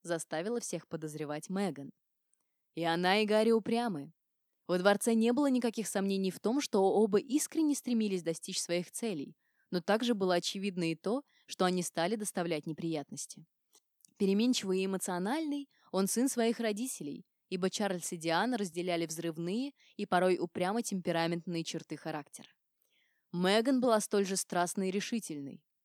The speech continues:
Даже в Голливуде, где напористость часто рассматривается как добродетель, а прозвище «жулик» считается комплиментом, Меган приобрела репутацию человека, принадлежащего к своему собственному классу.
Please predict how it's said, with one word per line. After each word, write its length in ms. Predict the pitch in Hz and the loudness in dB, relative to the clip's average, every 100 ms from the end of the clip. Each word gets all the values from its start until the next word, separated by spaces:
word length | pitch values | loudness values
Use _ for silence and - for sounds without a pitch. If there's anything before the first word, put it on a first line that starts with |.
| _ _ _ - | _ _ _ 0
Даже 280 | 185 202 220 | 2 4 2
в 80 | |
Голливуде, 420 | 208 226 208 269 247 | 2 2 2 0 0
где 180 | 185 | -2
напористость 580 | 175 170 214 226 - 180 | -2 0 -2 -2 -6 -10
часто 340 | - 202 - 170 | -6 -6 -4 -4
рассматривается 680 | 170 190 190 175 156 156 | -4 -4 -4 -2 -4 -4
как 180 | - 165 | -8 -6
добродетель, 720 | 165 165 160 160 220 - 151 - _ - | -4 -2 -2 -2 -4 -6 -10 -12 _ -6
а 100 | 180 | -2
прозвище 420 | 202 196 202 220 | -2 -2 -4 -4
«жулик» 280 | 208 185 - | -4 -4 -6
считается 420 | - 170 160 - | -8 -6 -6 -8
комплиментом, 760 | - 156 160 165 180 233 285 - _ _ - | -10 -8 -6 -4 -4 -6 -10 -12 _ _ -12
Меган 420 | 170 180 254 370 320 | 0 2 2 2 0
приобрела 460 | 277 220 214 208 | 0 0 0 0
репутацию 540 | 196 185 190 190 - 170 | 0 -2 -4 -4 -4 -8
человека, 520 | - 170 160 214 302 | -4 -2 -2 -2 -4
принадлежащего 840 | 247 220 180 180 175 180 226 254 | -4 -4 -4 -6 -2 -2 -2 -8
к 80 | 233 | -8
своему 280 | - 190 175 | -6 -6 -4
собственному 640 | 165 170 170 - 190 185 | -4 -4 -6 -8 -6 -6
классу. 500 | 180 202 170 - - | -6 -6 -6 -6 -12